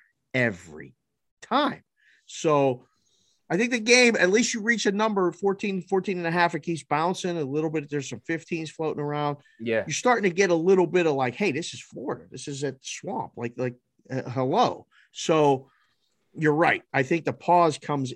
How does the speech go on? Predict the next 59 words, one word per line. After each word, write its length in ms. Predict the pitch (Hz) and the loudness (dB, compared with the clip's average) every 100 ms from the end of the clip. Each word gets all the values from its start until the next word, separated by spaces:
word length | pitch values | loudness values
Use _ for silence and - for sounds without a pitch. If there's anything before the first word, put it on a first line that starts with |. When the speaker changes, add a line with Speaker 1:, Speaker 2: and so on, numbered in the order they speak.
| - | -4
Speaker 1:
in 440 | 147 139 131 120 - | -4 -2 -4 -8 -8
the 200 | 110 110 | -4 -4
full 360 | - - 160 127 | -4 -2 0 0
game, 300 | 123 113 104 | -2 -4 -6
but 140 | 113 | -8
there's 160 | 127 170 | -8 -6
no 100 | 160 | -6
pause 440 | - 175 170 151 | -4 -2 -2 -2
yet. 160 | 123 107 | -4 -6
I 40 | 123 | -6
mean, 140 | 127 | -4
this 180 | 160 - - _ _ _ _ - | -4 -6 -14 _ _ _ _ -6
legitimately, 480 | 135 170 175 160 139 | -2 2 2 0 -2
Julian, 300 | 147 147 139 | 0 0 2
I 80 | |
would 160 | 143 143 | 2 0
made 200 | 139 139 | 0 0
a, 80 | 127 - _ | -2 -10 _
I 60 | 135 | -2
would 120 | 143 | -2
have 40 | |
made 140 | 135 123 | -2 -4
the 40 | |
first 220 | 120 123 120 | -6 -8 -8
half 120 | 110 | -8
line 200 | 113 104 | -6 -6
eight 200 | 110 110 | -6 -8
and 80 | 95 | -12
a 40 | |
half. 220 | 95 - _ _ _ _ | -16 -20 _ _ _ _
And 520 | 104 113 - 104 117 | -12 -10 -10 -10 -8
just 160 | 117 151 | -8 -8
to 80 | 135 | -6
give 160 | 135 | -6
somebody 300 | - 135 120 | -4 -6 -6
to 60 | 104 | -8
think 220 | - 127 | -10 -10
about, 240 | 101 107 95 | -8 -8 -8
like, 120 | 113 | -6
"Oh, 220 | 117 - _ _ | -6 -6 _ _
the 60 | 98 | -18
two-point 400 | - 131 123 107 | -8 -6 -6 -8
conversion, 460 | 101 135 151 127 117 | -6 0 2 2 -4
it 80 | |
can 100 | 117 | -8
fall 320 | 104 123 117 - | -8 -4 -4 -2
eight." 240 | 131 123 - | -4 -4 -6
Like, 160 | 127 - - | -6 -8 -12
w-, 180 | 147 - | -12 -8
there's 220 | 143 143 175 | -6 -2 2
no 220 | 185 147 | 2 2
hesitation 720 | 165 147 131 131 175 - 98 - - | 0 -4 -4 -4 -4 -4 -14 -16 -8
at 80 | 147 | 2
Speaker 2:
Yeah. 60 | |
Speaker 1:
seven 180 | 151 131 | 4 4
and 100 | 117 | 2
a 40 | 147 | 0
half, 200 | 123 101 | 0 -2
right? 240 | 113 180 | -4 -4